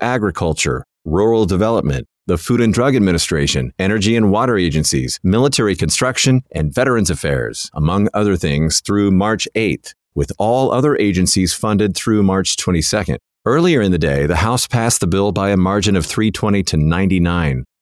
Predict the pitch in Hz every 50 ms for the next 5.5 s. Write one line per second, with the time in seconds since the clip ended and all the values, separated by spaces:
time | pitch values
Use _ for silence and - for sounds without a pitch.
0 | _ - 71 73 76 - - 110 113 113 110 107 92 - - - 123 117 107 -
1 | - 110 104 101 92 - - 87 80 - 82 - - - 104 95 95 98 95 90
2 | 80 78 82 85 - - - - 110 110 110 101 78 76 82 80 - 82 76 73
3 | 73 85 92 85 - - - - 92 90 85 - 95 90 - - 85 80 98 107
4 | - - - - 101 101 92 95 90 90 80 78 87 82 80 71 85 85 95 101
5 | 85 73 - - - 64 62 64 - -